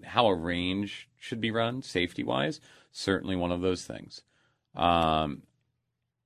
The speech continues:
how people conduct themselves, uh, as far as trying to avoid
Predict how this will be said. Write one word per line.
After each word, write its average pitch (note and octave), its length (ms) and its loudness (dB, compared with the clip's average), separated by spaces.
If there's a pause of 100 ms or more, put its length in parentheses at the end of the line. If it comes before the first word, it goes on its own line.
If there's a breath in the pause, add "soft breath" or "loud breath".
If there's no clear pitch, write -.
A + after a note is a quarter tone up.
(1300)
how G2 840 6
people G2+ 460 0
conduct F#2 540 0
themselves, A2+ 840 -2 (580)
uh, E2+ 600 6
as G2 200 0
far F2+ 300 6
as E2+ 440 2
trying F#2+ 360 -2
to G2 160 -2
avoid E2+ 640 -2